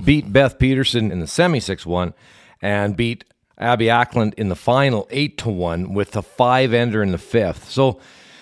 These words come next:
Terranzoni's on a real roll. And we were talking before, we're, we, before we, uh, came on air that I'm not sure if Terranzoni's lost an event this year. He just keeps winning all the time. And, and remember, Jim, that's with a new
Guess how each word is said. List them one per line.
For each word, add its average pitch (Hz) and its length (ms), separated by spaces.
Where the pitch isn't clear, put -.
Terranzoni's 185 520
on 147 120
a 120 80
real 139 320
roll. 135 320
And 117 80
we 127 60
were 127 40
talking 160 400
before, 113 420
we're, 98 320
we, 104 160
before 92 520
we, 92 260
uh, 87 220
came 123 180
on 104 140
air 127 260
that 101 220
I'm 180 140
not 208 180
sure 117 180
if - 240
Terranzoni's 139 460
lost 185 280
an 151 100
event 117 260
this 92 220
year. 78 160
He 82 80
just 156 240
keeps 156 180
winning 101 560
all 113 220
the 104 60
time. 127 260
And, 127 160
and 143 180
remember, 160 380
Jim, 113 260
that's 151 200
with 175 160
a 107 60
new 123 320